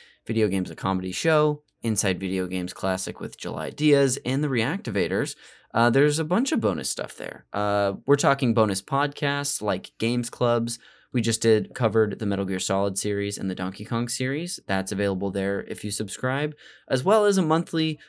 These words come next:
Call Me By Your Game co-op episode where I sit down with a group of people to talk to them about a meaningful game to, uh, to a panel instead of this, uh, wonderful,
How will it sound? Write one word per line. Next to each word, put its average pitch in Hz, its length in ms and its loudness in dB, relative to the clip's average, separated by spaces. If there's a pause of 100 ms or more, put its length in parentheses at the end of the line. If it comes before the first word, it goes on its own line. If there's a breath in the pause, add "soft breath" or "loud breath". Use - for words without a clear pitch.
(120)
Call 127 200 4
Me 135 80 6
By 117 180 4
Your 113 240 2
Game 98 500 -2 (580)
co-op 185 520 0
episode 90 500 -2
where 110 80 4
I 104 60 4
sit 110 180 -2
down 107 200 0
with 110 100 -6
a 113 60 -2
group 185 200 -4
of 202 140 -8
people 98 360 -6 (280 loud breath)
to - 100 -10
talk 123 220 2
to - 80 -6
them 127 140 0
about 123 260 0
a - 20 -2
meaningful 131 440 -2
game 131 280 -2
to, 143 320 2
uh, 139 240 2 (260 loud breath)
to 165 120 2
a 175 80 2
panel 175 640 -2
instead 127 260 0
of 127 100 -2
this, 131 280 2
uh, 127 80 6
wonderful, 139 640 0